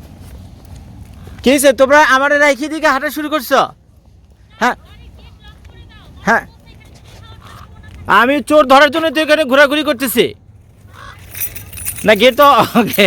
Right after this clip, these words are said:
আপনাদের ভাবি বলতে, এটা হলো আমাদের গাড়ি। তো আমার,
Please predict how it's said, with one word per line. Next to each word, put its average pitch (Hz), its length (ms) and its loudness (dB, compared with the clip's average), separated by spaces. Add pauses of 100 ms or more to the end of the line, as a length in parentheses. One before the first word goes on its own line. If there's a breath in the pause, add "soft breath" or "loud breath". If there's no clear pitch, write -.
(1300 loud breath)
আপনাদের 170 380 -4
ভাবি 147 260 -2
বলতে, 175 240 -2
এটা 156 120 -2
হলো 156 120 0
আমাদের 143 280 -4
গাড়ি। 113 300 -6
তো 143 120 -8
আমার, 139 160 -4